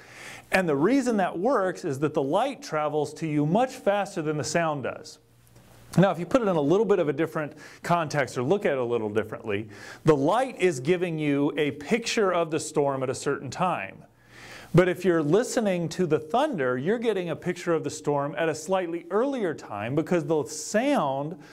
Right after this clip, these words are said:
from the th-, the thunder fr-, that comes when the lightning happens takes longer to reach to you. So by listening, you're actually hearing things a little bit further back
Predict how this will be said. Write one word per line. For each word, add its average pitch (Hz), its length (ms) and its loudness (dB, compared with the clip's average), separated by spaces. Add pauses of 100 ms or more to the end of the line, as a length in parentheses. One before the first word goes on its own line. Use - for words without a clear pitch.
(200)
from 165 460 2
the 147 160 2
th-, 165 260 -2
the 147 140 2
thunder 180 440 2
fr-, 143 180 -4 (120)
that 147 160 0
comes 156 300 -6
when 151 180 -2
the 131 60 0
lightning 175 420 -2
happens 120 540 -6 (260)
takes 180 260 2
longer 160 420 2
to 143 100 -6
reach 170 320 -2
to 120 120 -8
you. 95 200 -6
So 156 240 2
by 143 180 2
listening, 151 640 0
you're 143 140 2
actually 185 380 -2
hearing 156 340 0
things 147 300 -2
a 147 40 2
little 202 240 2
bit 190 220 -2
further 160 280 0
back 151 480 -2